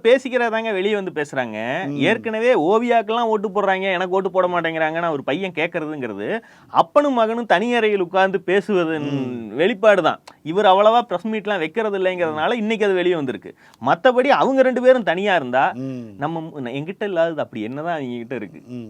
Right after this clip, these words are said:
Speaker 1: ஏன் நம்ம பின்னாடி வர மாட்டேங்கிறாங்க அப்படிங்கிறத அவங்க திரும்ப திரும்ப பேசிக்கிறாங்க.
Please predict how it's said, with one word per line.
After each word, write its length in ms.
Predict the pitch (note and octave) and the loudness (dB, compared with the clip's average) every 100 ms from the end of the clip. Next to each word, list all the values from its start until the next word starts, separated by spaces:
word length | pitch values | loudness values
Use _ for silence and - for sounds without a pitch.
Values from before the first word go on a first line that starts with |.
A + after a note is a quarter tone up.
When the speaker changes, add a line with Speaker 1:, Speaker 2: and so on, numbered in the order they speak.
| G2+ | -8
Speaker 1:
ஏன் 200 | D3 G#3+ | -4 -4
நம்ம 160 | D#3 | -6
பின்னாடி 260 | A2+ B2+ C3+ | -8 -6 -4
வர 160 | G#2+ A2 | -4 -4
மாட்டேங்கிறாங்க 520 | A#2+ G#2 G2 F#2 F2 - | -6 -10 -12 -14 -18 -14
அப்படிங்கிறத 480 | - A2+ B2+ C3+ B2 | -8 -6 -4 -4 -4
அவங்க 200 | F#3+ F3+ | -4 -6
திரும்ப 240 | C3+ C#3+ C3+ | -8 -8 -6
திரும்ப 300 | C3 C#3+ B2 | -6 -8 -6
பேசிக்கிறாங்க. 440 | A2 G#2+ G2 E2+ | -10 -8 -12 -10